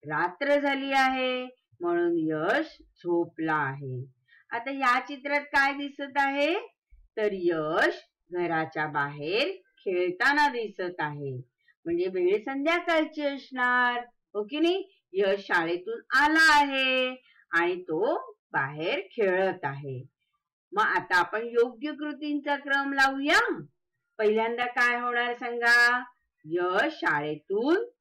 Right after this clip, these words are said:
आला आहे, है ना? म्हणजे पहिला क्रमांक झाला. नंतर संध्याकाळी यश काय करतो? खेळत आहे. अगदी बरोबर.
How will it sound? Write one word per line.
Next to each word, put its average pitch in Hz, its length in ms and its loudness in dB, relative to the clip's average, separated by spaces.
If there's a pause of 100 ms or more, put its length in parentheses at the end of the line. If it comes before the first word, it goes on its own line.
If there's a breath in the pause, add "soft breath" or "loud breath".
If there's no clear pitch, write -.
(220)
आला 165 400 2
आहे, 135 400 -4 (480)
है 202 60 -6
ना? 339 120 4 (1120)
म्हणजे 156 320 -6 (120)
पहिला 302 380 4
क्रमांक 262 500 0
झाला. 240 460 2 (680)
नंतर 185 460 -2
संध्याकाळी 170 880 0
यश 170 320 -2
काय 165 220 0
करतो? 196 840 2 (600)
खेळत 214 540 2
आहे. 160 640 0 (640)
अगदी 143 500 -6
बरोबर. 180 560 0